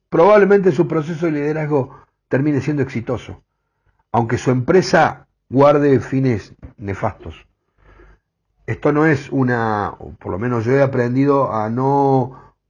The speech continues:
tratar de no confundir lo políticamente correcto, lo que está bien, a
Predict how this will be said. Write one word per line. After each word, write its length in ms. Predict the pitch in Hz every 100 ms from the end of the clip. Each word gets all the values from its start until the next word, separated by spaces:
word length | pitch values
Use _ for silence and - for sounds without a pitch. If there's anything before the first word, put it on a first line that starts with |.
| _ _ -
tratar 380 | 101 98 131
de 80 | 131
no 120 | 131
confundir 720 | 127 120 123 120 127 139 135 139 - _ _ _
lo 500 | 117 120 120 120 113
políticamente 500 | 131 135 139 139 139
correcto, 640 | 139 139 147 143 139 143
lo 760 | 127 120 120 117 117 117 113 110
que 80 | 104
está 220 | - 127
bien, 480 | 139 143 139 139 135
a 220 | 82 98